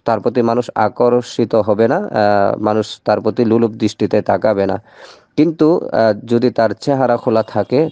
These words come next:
তাহলে অবশ্যই মানুষ তার দিকে লোলুপ দৃষ্টিতে তাকাবে এবং, আহ,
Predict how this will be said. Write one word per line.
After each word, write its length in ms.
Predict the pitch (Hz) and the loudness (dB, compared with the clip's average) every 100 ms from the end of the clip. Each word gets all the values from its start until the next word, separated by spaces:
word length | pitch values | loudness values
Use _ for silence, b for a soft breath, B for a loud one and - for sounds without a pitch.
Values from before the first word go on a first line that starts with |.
| - | -2
তাহলে 320 | 117 117 113 | -2 0 0
অবশ্যই 840 | 104 104 117 117 - - 143 170 180 b b b - | 0 2 0 -2 -6 -2 2 2 -2 b b b -4
মানুষ 280 | 110 117 - | 0 0 0
তার 180 | 110 | -2
দিকে 160 | 104 104 | 0 0
লোলুপ 260 | 107 110 104 | 2 2 0
দৃষ্টিতে 500 | 104 104 - 95 98 | -2 -4 -2 -2 -2
তাকাবে 520 | 98 92 107 131 160 | -2 0 0 2 0
এবং, 540 | 113 104 107 104 104 - - | 0 2 0 0 -2 -6 -6
আহ, 500 | 107 101 98 98 98 | 0 2 4 2 0